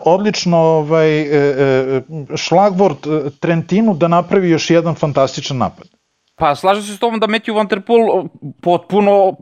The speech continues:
Speaker 2: zarad svoje lude glave gubi trke, ništa drugo. Mislim, on je barabar jak, što kaže Pavle, barabar je jak kao Wout van Aert, ali ono, dečko rasipa snagu potpuno bespotrebno na mestima na kojima uopšte to on ne treba da radi. Ne može sad,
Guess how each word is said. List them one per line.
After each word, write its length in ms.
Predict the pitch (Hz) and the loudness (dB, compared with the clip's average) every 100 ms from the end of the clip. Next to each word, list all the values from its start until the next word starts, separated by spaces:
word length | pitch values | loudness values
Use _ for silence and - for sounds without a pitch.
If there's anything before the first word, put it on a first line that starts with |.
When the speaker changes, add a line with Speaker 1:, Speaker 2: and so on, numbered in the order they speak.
| - | -10
Speaker 2:
zarad 440 | 180 151 160 156 | -4 0 2 0
svoje 280 | - 143 160 | -2 0 2
lude 320 | 160 180 156 | 4 2 2
glave 380 | 139 135 139 160 | 0 0 0 -2
gubi 260 | 156 170 | -4 -4
trke, 380 | 196 202 180 - | -4 -4 -6 -10
ništa 280 | 104 107 131 | -14 -8 -6
drugo. 360 | 123 160 123 98 | -2 -2 -2 -4
Mislim, 340 | 104 117 107 - - - | -6 -6 -6 -8 -18 -12
on 160 | - 95 | -6 -4
je 80 | 101 | -4
barabar 560 | 107 110 110 117 123 | -2 0 0 -2 -2
jak, 260 | 139 147 - | 0 -2 -4
što 120 | 127 | -14
kaže 220 | - 123 | -14 -14
Pavle, 300 | - 123 127 | -8 -6 -6
barabar 560 | 110 101 104 95 110 151 | -8 -10 -8 -4 -4 -2
je 80 | 131 | 0
jak 200 | 131 127 | -2 -2
kao 160 | 139 | -2
Wout 280 | 131 143 127 | -2 -4 -2
van 160 | 139 143 | -2 0
Aert, 260 | 135 - | -2 -6
ali 200 | 90 101 | -14 -12
ono, 240 | 101 120 110 - - _ | -8 -6 -6 -10 -20 _
dečko 340 | 131 120 - 156 | -8 -6 -2 0
rasipa 460 | 151 - 185 190 | 0 -2 -4 -4
snagu 580 | 160 - 151 170 170 165 - | -4 -4 0 0 -2 -8 -6
potpuno 500 | 156 160 _ 190 185 | -6 -6 _ -6 -4
bespotrebno 720 | 139 185 - 190 - 170 165 | -2 -4 -4 -6 -4 -2 0
na 140 | 151 | 0
mestima 680 | 147 143 139 - 170 175 185 - - - | 0 -2 -6 -4 0 2 0 -4 -14 -8
na 140 | 127 | -6
kojima 720 | 127 - 127 120 131 135 135 131 | -6 -2 0 2 2 2 2 0
uopšte 520 | 123 110 107 - 113 | -2 -6 -8 -8 -14
to 120 | - | -6
on 240 | 131 127 135 | -2 0 0
ne 80 | |
treba 240 | 131 147 143 | -2 -2 -2
da 100 | 143 | 0
radi. 220 | 160 107 | 0 -2
Ne 60 | 101 | -6
može 160 | 117 | -8
sad, 140 | 151 | -8